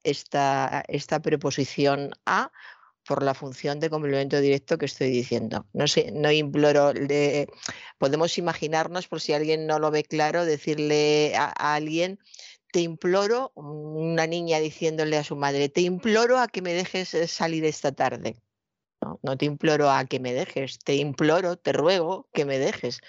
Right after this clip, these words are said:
salir esta tarde. Y luego tenemos aquí, dice,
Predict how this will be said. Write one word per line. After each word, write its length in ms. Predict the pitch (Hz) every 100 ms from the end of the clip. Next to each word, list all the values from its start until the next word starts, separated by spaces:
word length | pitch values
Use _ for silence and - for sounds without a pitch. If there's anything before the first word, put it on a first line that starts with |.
| - -
salir 340 | - 131 123
esta 260 | 123 - 127
tarde. 440 | 117 117 113 110 - - - - - - - - - - - -
Y 280 | - 262 - _
luego 420 | - 226 233 254 - -
tenemos 640 | - 202 214 214 226 - 214
aquí, 580 | 190 - 214 220 220
dice, 720 | 208 185 185 185 - 170 151